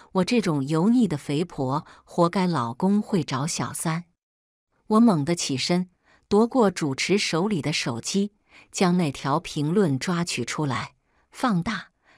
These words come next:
冲着镜头道：“直播间的家人们，你们记住这个人，记住这句话，三个月后，我要你们看到我的变化。我要所有欺辱过我、看不起我的人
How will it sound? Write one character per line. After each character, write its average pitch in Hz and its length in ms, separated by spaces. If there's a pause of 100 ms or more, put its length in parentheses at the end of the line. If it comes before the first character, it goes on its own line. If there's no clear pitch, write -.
冲 202 240
着 156 80
镜 160 300
头 123 220
道 - 320 (680)
：“直 - 180
播 320 200
间 277 200
的 240 120
家 196 240
人 143 160
们， 131 220 (460)
你 175 120
们 160 100
记 208 180
住 175 160
这 165 160
个 147 120
人， 127 300 (360)
记 262 180
住 190 160
这 196 160
句 160 140
话， 127 320 (340)
三 262 300
个 226 120
月 190 180
后， 208 340 (360)
我 175 100
要 190 180
你 151 140
们 139 120
看 175 280
到 143 160
我 127 160
的 123 100
变 156 280
化。 - 340 (760)
我 196 120
要 220 140
所 214 240
有 262 200
欺 - 240
辱 165 160
过 156 180
我、 113 320 (460)
看 196 240
不 175 80
起 - 200
我 165 200
的 131 100
人 127 300